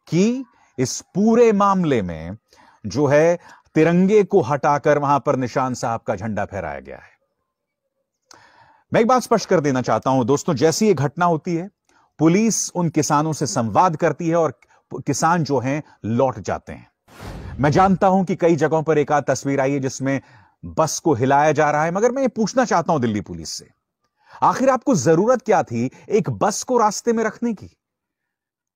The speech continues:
क्योंकि कहीं ना कहीं तो संवाद हो गया था ना, कहीं ना कहीं एक समझौता हो गया था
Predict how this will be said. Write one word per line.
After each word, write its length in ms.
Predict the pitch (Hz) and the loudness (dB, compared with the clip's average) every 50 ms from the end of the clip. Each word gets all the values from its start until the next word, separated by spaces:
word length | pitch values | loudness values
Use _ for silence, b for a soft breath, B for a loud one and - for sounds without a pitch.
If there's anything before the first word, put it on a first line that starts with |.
| _ _ _ _ _ _ _ _ _ | _ _ _ _ _ _ _ _ _
क्योंकि 400 | 175 196 185 - 208 240 247 226 | 2 2 4 4 2 2 2 0
कहीं 400 | - - - _ 147 120 135 151 | -2 -10 -6 _ -2 -2 0 -2
ना 100 | 180 196 | -2 -2
कहीं 220 | - 190 190 196 | -2 -2 -2 0
तो 120 | 185 202 175 | -2 -2 -4
संवाद 500 | - - 139 117 113 113 139 170 170 120 | -2 -2 -2 -2 0 0 0 0 0 0
हो 180 | 98 170 196 | 2 2 2
गया 180 | 160 139 104 87 | 2 0 -2 -2
था 120 | - - | -6 -10
ना, 140 | 101 156 196 | -10 -10 -8
कहीं 200 | - 147 135 147 | -8 -6 -6 -6
ना 120 | 165 180 | -6 -6
कहीं 260 | 160 - 147 160 190 165 | -6 -6 -6 -6 -4 -2
एक 140 | 170 170 - - b b b b b b b | -2 -2 -4 -6 b b b b b b b
समझौता 580 | - - - 143 135 117 101 104 160 165 - 196 | -6 -2 0 0 0 -2 0 -2 -2 0 0 -2
हो 260 | 170 104 127 226 254 | -2 0 2 2 2
गया 200 | 214 220 180 139 | 2 2 0 0
था 340 | - - 104 98 143 - | -2 -4 -4 -4 -4 -6